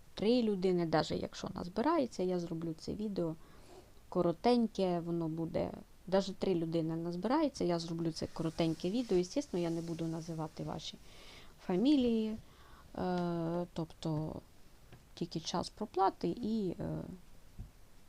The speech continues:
ім'я, все. І буду давати вам відповідь. Я думаю, що на кожну людину там піде десь хвилин, ну, небагато, скажімо так,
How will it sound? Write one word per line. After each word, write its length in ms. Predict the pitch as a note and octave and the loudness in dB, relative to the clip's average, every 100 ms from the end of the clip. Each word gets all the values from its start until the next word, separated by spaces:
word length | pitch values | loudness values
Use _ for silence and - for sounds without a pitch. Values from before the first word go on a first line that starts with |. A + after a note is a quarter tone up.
| - - | -8 0
ім'я, 380 | F3 D3+ D3 E3+ - - | 2 2 -2 -6 -14 -16
все. 220 | - - - - - - - - - - - - - | -12 -12 -12 -18 -20 -18 -18 -16 -16 -18 -20 -20 -4
І 260 | C4+ G#3+ - - | 2 2 0 -2
буду 180 | A3+ A3 | 0 2
давати 460 | E3+ E3 F#3 F3+ | 2 2 2 0
вам 280 | D#3+ E3 E3+ - - | -2 -2 -2 -6 -6
відповідь. 680 | D#3 D3 - D#3 D#3 E3 | -6 -6 -6 -4 -4 -2
Я 60 | G3+ | -2
думаю, 400 | F#3 F3+ E3+ E3 | 2 2 2 0
що 200 | - E3 | -2 -2
на 160 | D#3+ D#3+ | -2 -2
кожну 380 | - D#3+ E3 | -4 -2 -2
людину 500 | F3+ G3+ C#4+ C#4+ A#3+ A3+ - - - - - | -2 0 2 2 0 -4 -16 -18 -18 -16 -4
там 180 | E3 E3 | -4 -2
піде 320 | E3+ D#3+ E3 | -4 -2 -2
десь 500 | D#3+ D#3 - - - - - - | -2 -4 -6 -14 -16 -20 -20 -10
хвилин, 460 | F3 F3 E3+ D#3 D#3+ - - - - - - - - - - - - | -4 -2 -2 -4 -8 -14 -14 -14 -14 -20 -20 -20 -16 -16 -16 -14 -4
ну, 260 | E4 C4 - - - - - - - - - - - - - - - - - - - - - - - - - G3 | -2 0 -4 -12 -20 -20 -20 -20 -20 -20 -20 -20 -18 -14 -14 -14 -18 -18 -18 -18 -20 -20 -20 -20 -20 -20 -10 0
небагато, 520 | G#3 F3 D#3 D#3+ - - - - - - | 2 2 -4 -8 -14 -16 -20 -20 -18 -14
скажімо 380 | D#3+ E3 E3 F#3 | -12 -10 -10 0
так, 160 | C#4+ | 0